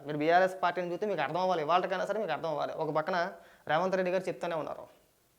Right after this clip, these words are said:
ఎవరో కూడా ఈ అంశం గురించి ఎక్కడా మాట్లాడొద్దు అని చెప్పేసి. అయినా సరే ముఖ్యమంత్రి ఆదేశాలను కూడా, ఆ, వ్యతిరేకిస్తూ,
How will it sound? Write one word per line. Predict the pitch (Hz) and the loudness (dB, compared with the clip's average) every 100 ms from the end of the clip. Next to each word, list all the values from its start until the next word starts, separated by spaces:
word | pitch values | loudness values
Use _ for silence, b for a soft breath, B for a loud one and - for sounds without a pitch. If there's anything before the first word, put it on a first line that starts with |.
| _ _ - | _ _ 0
ఎవరో | 151 180 185 | 2 6 4
కూడా | 165 170 233 - B B - | 4 2 0 -4 B B -2
ఈ | 170 | 0
అంశం | 160 160 190 175 | 0 -2 -2 -2
గురించి | 190 180 | 0 0
ఎక్కడా | 143 175 | 2 2
మాట్లాడొద్దు | 170 156 160 160 160 143 | 2 0 2 2 2 -4
అని | 143 | -8
చెప్పేసి. | 135 - 139 | -8 -8 -10
అయినా | 131 135 180 208 | -6 -2 2 4
సరే | 185 233 311 B B | 4 0 -2 B B
ముఖ్యమంత్రి | 160 208 190 185 185 190 | -2 0 2 0 2 2
ఆదేశాలను | - 147 170 190 190 185 180 170 | 2 2 2 2 4 2 2 -2
కూడా, | 160 170 226 349 330 - _ _ _ _ _ _ _ | 0 2 2 -2 -10 -20 _ _ _ _ _ _ _
ఆ, | 147 147 | -4 -2
వ్యతిరేకిస్తూ, | 160 196 202 196 - 220 302 | -2 2 0 0 -6 -8 -8